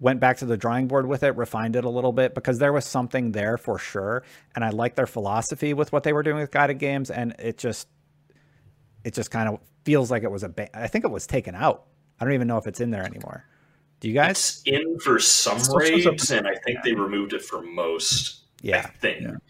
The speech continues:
Speaker 1: Yeah. So anyway, that's my two cents on raids. We're kinda going on a tangent. Before we move on to, like,
Speaker 2: <laughs>
Speaker 1: just the news about the delay and everything, do you guys wanna have any final points about P V P, Aztecross, Kujay?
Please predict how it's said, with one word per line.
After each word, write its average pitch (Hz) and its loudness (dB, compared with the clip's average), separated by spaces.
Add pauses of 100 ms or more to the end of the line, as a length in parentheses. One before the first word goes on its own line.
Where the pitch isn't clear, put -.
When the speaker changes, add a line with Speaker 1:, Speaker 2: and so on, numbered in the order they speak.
(640)
Speaker 1:
Yeah. 95 -6 (220)
So 110 2 (720)
anyway, 117 4
that's 160 6
my 165 2
two 156 -4
cents 139 -2
on 127 2
raids. 120 0
We're 143 0
kinda 214 6
going 170 4
on 143 4
a 120 2
tangent. 127 0 (180)
Before 254 8
we 262 6
move 196 6
on 165 8
to, 170 4
like, 139 6
Speaker 2:
<laughs> - -
Speaker 1:
just - -2
the 135 2
news 156 2
about 131 2
the 127 -4
delay 135 2
and 135 0
everything, 131 0
do 135 -2
you 135 -4
guys 143 4
wanna 139 0 (100)
have 127 -2
any 135 -2
final 131 0
points 131 -4
about 123 -2
P 135 -6
V 123 -4
P, 131 -4
Aztecross, 120 -4
Kujay? 127 -4